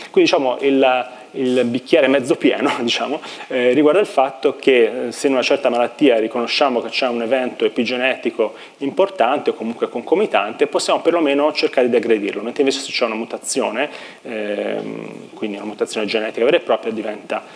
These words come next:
un po' più difficile. E quindi, eh, diciamo, una prospettiva futura è sicuramente la produzione di farmaci epigenetici. Di fatto già qualcosa esiste, parlavo prima proprio di modifica, di, eh, inibitori, ad esempio l'acido valproico,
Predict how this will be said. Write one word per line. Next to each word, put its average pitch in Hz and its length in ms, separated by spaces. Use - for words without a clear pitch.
un 117 100
po' - 100
più 117 140
difficile. - 520
E - 140
quindi, 214 460
eh, 123 640
diciamo, 143 360
una 139 160
prospettiva 190 380
futura 226 260
è - 20
sicuramente 170 480
la 151 80
produzione 143 380
di - 40
farmaci 143 340
epigenetici. 147 640
Di 131 80
fatto 175 300
già 135 120
qualcosa 127 320
esiste, 151 360
parlavo 127 400
prima 127 240
proprio 131 240
di 117 240
modifica, 120 460
di, 113 560
eh, 113 160
inibitori, 135 600
ad 113 60
esempio 120 400
l'acido 123 320
valproico, 123 720